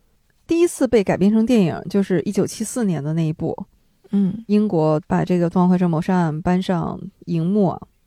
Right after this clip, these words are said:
Speaker 1: 在这之前，阿加莎是特别不愿意卖自己作品的版权的，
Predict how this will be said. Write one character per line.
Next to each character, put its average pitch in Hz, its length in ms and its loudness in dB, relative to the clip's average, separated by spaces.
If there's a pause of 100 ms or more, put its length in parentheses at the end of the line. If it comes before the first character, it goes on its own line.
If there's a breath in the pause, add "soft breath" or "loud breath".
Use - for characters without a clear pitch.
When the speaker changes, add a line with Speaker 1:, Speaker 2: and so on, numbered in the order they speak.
(680)
Speaker 1:
在 285 200 2
这 214 60 4
之 262 180 2
前， 165 240 -4
阿 - 120 -2
加 233 120 2
莎 233 240 2
是 208 160 -2 (120)
特 - 140 -4
别 220 120 6
不 165 200 -4
愿 190 220 2
意 160 80 -2
卖 190 280 0
自 165 160 -8
己 - 140 -12
作 180 200 -6
品 - 180 -12
的 170 80 -6
版 180 200 -8
权 - 180 -12 (120)
的， - 180 -14